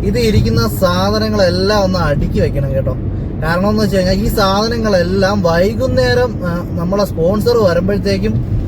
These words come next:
ആ, മേലെ വീട്ടിൻ്റെ മേലെ കൊണ്ട് വെച്ചാൽ മതി. ഇപ്പോൾ തൽക്കാലം വണ്ടി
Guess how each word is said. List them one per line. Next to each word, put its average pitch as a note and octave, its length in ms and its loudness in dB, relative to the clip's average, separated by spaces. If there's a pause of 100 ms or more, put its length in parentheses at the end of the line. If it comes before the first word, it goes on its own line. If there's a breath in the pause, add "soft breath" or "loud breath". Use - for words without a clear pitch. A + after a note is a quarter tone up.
(340 loud breath)
ആ, D#3+ 160 0 (160)
മേലെ F#3+ 320 2
വീട്ടിൻ്റെ F#3+ 300 -2
മേലെ F3+ 280 2
കൊണ്ട് F3+ 240 0
വെച്ചാൽ F3+ 340 2
മതി. D#3+ 200 0 (220)
ഇപ്പോൾ A#3 300 0 (140)
തൽക്കാലം G3+ 540 0
വണ്ടി F#3 280 0